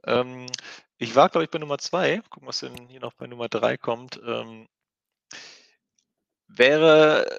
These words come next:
w-, wäre früher eine E-Band gewesen, ist es immer noch, ähm, Electric Callboy.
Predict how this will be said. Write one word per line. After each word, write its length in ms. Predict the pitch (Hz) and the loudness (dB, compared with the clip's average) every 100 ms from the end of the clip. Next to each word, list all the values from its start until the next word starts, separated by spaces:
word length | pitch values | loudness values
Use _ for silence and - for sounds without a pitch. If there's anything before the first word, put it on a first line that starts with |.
| 82 | -14
w-, 340 | 117 - 113 | -12 -10 0
wäre 240 | 123 147 151 | 2 2 0
früher 520 | - - 170 202 - | -6 -12 0 2 2
eine 220 | 165 165 | -2 -4
E-Band 380 | 156 165 165 165 | -6 -4 -4 -4
gewesen, 380 | 156 147 147 147 | -8 -8 -10 -14
ist 160 | - - | -16 -14
es 120 | 135 | -14
immer 220 | - 147 147 | -14 -12 -8
noch, 260 | 147 - - | -10 -10 -8
ähm, 400 | 123 123 123 127 | -6 -6 -10 -18
Electric 600 | - 120 127 - 135 123 - | -10 -6 -6 -8 -18 -18 -20
Callboy. 600 | - 117 113 120 131 | -12 -10 -8 -10 -12